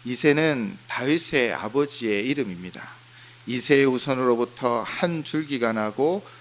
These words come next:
그로부터 한 싹이 나고 그 한 뿌리로부터 한 가지가 날 것이고 결실할 것을 말씀하고 있죠.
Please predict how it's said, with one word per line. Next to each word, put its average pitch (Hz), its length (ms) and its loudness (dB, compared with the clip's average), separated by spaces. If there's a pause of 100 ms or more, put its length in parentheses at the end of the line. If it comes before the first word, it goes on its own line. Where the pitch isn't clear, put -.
(180)
그로부터 127 640 2
한 196 400 -2
싹이 160 360 -2
나고 - 420 -10 (640)
그 175 220 4
한 180 440 0
뿌리로부터 160 920 2 (220)
한 170 420 -2
가지가 123 520 -2
날 107 240 -4
것이고 135 600 -4 (360)
결실할 151 640 -4
것을 107 520 -2 (100)
말씀하고 107 640 -6
있죠. - 260 -12